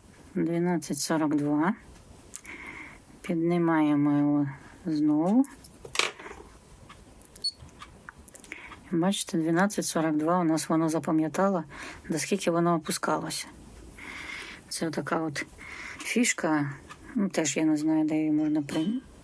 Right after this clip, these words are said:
примінити. Но якщо перемикати, можна от максимально, мінімально знати, яке було значення. Але це ще не все.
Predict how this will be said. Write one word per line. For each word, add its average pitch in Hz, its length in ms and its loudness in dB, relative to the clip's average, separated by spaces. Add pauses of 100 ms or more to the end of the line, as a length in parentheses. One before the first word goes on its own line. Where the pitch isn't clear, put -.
(160)
примінити. 156 720 0 (1400)
Но 170 160 0
якщо - 280 -2
перемикати, 180 680 0
можна 160 400 2
от 151 140 -2
максимально, 247 720 2 (1200)
мінімально 151 800 4 (120)
знати, 165 600 0
яке 160 260 -2
було 160 280 0
значення. 151 580 0 (2500)
Але 214 200 2
це 196 220 0
ще - 260 0
не 165 120 2
все. 151 360 -2